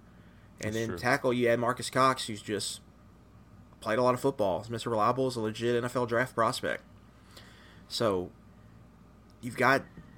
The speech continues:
Speaker 1: if you put that all together, you've got some pieces there. Now you just have to, your scheme needs to go out and let these guys play good football. And I think we're seeing that, at least so far. I mean, it's, we're talking about one practice. It's, I mean, it's hard,
Speaker 2: Right,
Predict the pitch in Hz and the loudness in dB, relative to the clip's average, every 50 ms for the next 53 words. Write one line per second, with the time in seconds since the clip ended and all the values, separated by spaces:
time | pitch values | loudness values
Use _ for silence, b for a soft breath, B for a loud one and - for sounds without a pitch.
0 | - - - - - - - - - - - - - b b b b b b b | -20 -20 -20 -20 -20 -20 -20 -20 -20 -20 -20 -20 -20 b b b b b b b
1 | b b - - - - - - 127 - 120 113 - 135 117 - 120 117 117 110 | b b -20 -20 -20 -12 -10 -8 -8 -8 -8 -4 -4 -2 0 2 2 4 4 2
2 | 110 107 127 143 151 135 113 110 107 - 117 117 - - - 104 - - - 156 | 2 2 2 2 2 2 0 0 -2 -2 -2 -2 -2 -4 -6 -8 -8 -8 -6 -6
3 | 165 - - - 85 117 - 98 90 110 113 117 113 - 110 110 117 113 113 110 | -4 -4 -6 -6 -6 -6 -6 -4 -4 -4 -4 -6 -8 -8 -6 -6 -6 -6 -6 -8
4 | - - 120 107 - - 92 - - - - - - - - b b b b b | -4 -4 -4 -4 -4 -6 -8 -10 -10 -16 -20 -20 -20 -20 -20 b b b b b
5 | b b b b b b b b b b b b b b - - - - - - | b b b b b b b b b b b b b b -20 -20 -20 -20 -20 -18
6 | - 127 127 117 - - 139 147 147 147 143 127 117 - 120 110 117 113 117 117 | -6 -4 -4 -2 -2 0 0 0 2 2 2 0 0 -2 0 2 4 4 6 4
7 | 110 82 104 110 107 - 117 110 - - 110 101 98 - - 117 110 107 98 92 | 4 2 0 -4 -6 -6 -8 -8 -4 -4 -4 -4 -4 -4 -4 -4 -2 -2 -4 -6
8 | - - 143 139 - - - - - - - - - - - - 110 107 104 110 | -2 -2 -2 -2 -2 -6 -8 -8 -12 -18 -20 -20 -20 -20 -18 -12 -10 -8 -6 -6
9 | 110 107 - 113 110 - 113 - - - 131 135 123 117 107 101 104 101 - - | -6 -6 -6 -6 -6 -4 -4 -4 -4 -4 -2 -2 -4 -4 -4 -6 -6 -8 -10 -12
10 | - - - - - - - - - - - - - - - - - - - - | -18 -20 -20 -20 -20 -20 -20 -20 -20 -20 -20 -20 -20 -20 -20 -20 -20 -20 -20 -14
11 | - 127 131 139 131 - - 143 123 117 - 123 110 101 95 98 107 110 117 113 | -6 0 2 2 2 4 2 2 2 2 2 2 2 4 2 2 0 0 -2 -4
12 | 113 104 - - - - - - - - - - 165 160 147 123 113 107 98 107 | -4 -2 -2 -2 -2 -2 -6 -8 -8 -8 4 10 10 10 10 10 4 2 0 0
13 | 107 98 92 - 113 92 98 - - - 69 - - - - - 104 107 113 107 | -2 -4 -4 -2 0 0 0 -2 -4 -10 -12 -12 -10 -10 -10 -10 -8 -10 -10 -10
14 | 101 - 127 120 120 110 95 | -8 -2 2 6 6 8 8